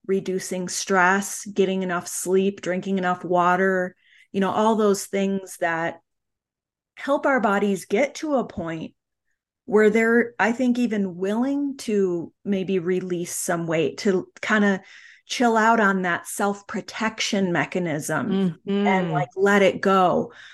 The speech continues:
Speaker 1: But I was wondering about maybe some affirmations. Like, are there any specific affirmations that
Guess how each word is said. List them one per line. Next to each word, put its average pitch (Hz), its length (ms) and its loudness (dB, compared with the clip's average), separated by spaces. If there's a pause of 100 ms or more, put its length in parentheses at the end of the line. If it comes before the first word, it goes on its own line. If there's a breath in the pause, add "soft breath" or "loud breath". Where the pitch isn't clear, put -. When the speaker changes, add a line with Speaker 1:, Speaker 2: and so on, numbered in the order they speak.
(180 loud breath)
Speaker 1:
But 233 140 6
I 240 80 6
was 240 200 2
wondering 247 720 0 (280)
about 196 720 -2
maybe 208 340 -2
some 202 380 -4
affirmations. 180 1120 -4
Like, 180 220 -2
are 208 160 2
there 233 140 2
any 285 220 0
specific 214 720 -2
affirmations 185 1160 -2
that 175 380 2